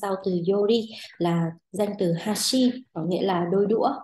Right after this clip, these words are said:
À, "taberu ni wa udon o tame." Đây thì chúng ta có là "udon o taberu tame ni wa." Tame ở đây sẽ mang nghĩa chỉ mục đích để. Chúng ta ghép câu này là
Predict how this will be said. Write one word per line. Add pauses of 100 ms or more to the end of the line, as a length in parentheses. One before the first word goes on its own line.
(1500)
À,
"taberu
ni
wa (340)
udon (380)
o (420)
tame." (760)
Đây
thì
chúng
ta
có
là
"udon
o
taberu (160)
tame
ni
wa." (200)
Tame
ở
đây
sẽ
mang
nghĩa
chỉ
mục
đích (140)
để. (800)
Chúng
ta
ghép
câu
này
là